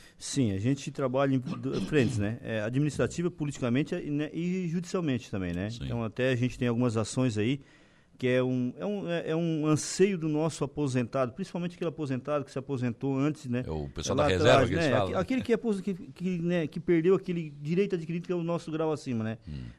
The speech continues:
Speaker 1: Muitos, Saulo, é, além de perder isso aí, que, né, saiu um valor significativo no, no seu bolso,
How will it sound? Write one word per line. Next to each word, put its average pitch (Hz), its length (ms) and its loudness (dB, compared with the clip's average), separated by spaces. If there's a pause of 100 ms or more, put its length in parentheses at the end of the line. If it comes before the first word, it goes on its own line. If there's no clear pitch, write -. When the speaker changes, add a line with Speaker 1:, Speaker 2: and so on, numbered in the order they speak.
Speaker 1:
Muitos, 175 320 4
Saulo, 107 440 -2
é, 127 300 0
além 156 240 2
de 185 60 0
perder 156 260 0
isso 147 180 -2
aí, 139 120 2
que, 139 120 -8
né, 127 200 -2
saiu 135 260 0
um 143 80 0
valor 131 260 2
significativo 131 600 -2
no, 113 260 -4
no 110 120 -8
seu 120 180 -2
bolso, 131 380 -2